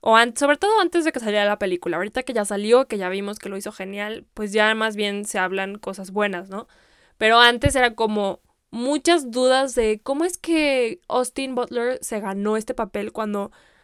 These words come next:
había otras, otros actores muy buenos en la pelea por el papel de Elvis.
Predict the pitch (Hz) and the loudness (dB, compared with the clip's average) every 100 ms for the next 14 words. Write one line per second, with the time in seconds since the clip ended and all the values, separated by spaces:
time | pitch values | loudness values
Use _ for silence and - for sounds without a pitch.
0 | _ 202 208 233 277 349 320 311 302 - | _ -2 2 6 8 8 4 2 -2 -4
1 | - 240 233 254 254 208 - 208 208 214 | -4 -2 0 0 0 -4 -4 -2 0 -2
2 | 214 _ - 214 233 311 277 220 226 226 | -4 _ -12 -6 -2 0 0 0 0 -4
3 | 254 - - 202 180 - 180 190 190 202 | -6 -10 -6 -2 -2 0 0 4 2 2
4 | 196 180 180 - 175 185 233 214 175 - | -4 -4 -6 -8 -4 -2 -2 -2 -8 -10